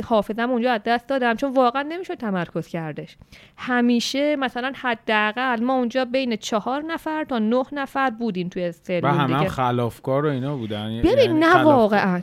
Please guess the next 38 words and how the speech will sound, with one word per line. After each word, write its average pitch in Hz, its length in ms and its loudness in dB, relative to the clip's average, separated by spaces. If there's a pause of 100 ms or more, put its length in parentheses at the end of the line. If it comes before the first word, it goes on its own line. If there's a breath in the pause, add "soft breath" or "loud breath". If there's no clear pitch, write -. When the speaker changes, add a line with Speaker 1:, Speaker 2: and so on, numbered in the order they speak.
Speaker 2:
یعنی 117 240 -4
Speaker 1:
نه 254 200 4
واقعاً. 180 460 0 (100)
Speaker 2:
آه. 113 320 -4
Speaker 1:
یه 240 260 4
سریشون 320 420 0
واقعاً 254 340 2
خلافکار 220 600 -2
نبودن. 190 400 -2 (640 soft breath)
یه 294 160 2
سریشون 339 300 -2
اصلاً 339 180 -4
به 277 120 -2
یه 311 100 2
چ-، - 280 -10 (160)
چیزهایی 269 440 2
اومده 277 340 2
بودن 240 220 0
اونجا 247 260 2
که 254 120 -4
آدم 269 200 -2
فکر 320 200 -6
می‌کرد 320 240 -6
که 320 80 -10
مثلاً 302 220 -6
بابا، 320 200 -2
این 320 120 -6
یه، 339 100 -6
با 269 120 -2
یه 277 100 -2
ریش 269 300 -2
سفیدی 240 1000 -4 (460 loud breath)
با 185 140 2
یه 214 120 0
مصلحت، 220 1200 -4 (380 loud breath)
با 220 120 4
Speaker 2:
مم. 208 80 2
Speaker 1:
مثلاً 214 340 2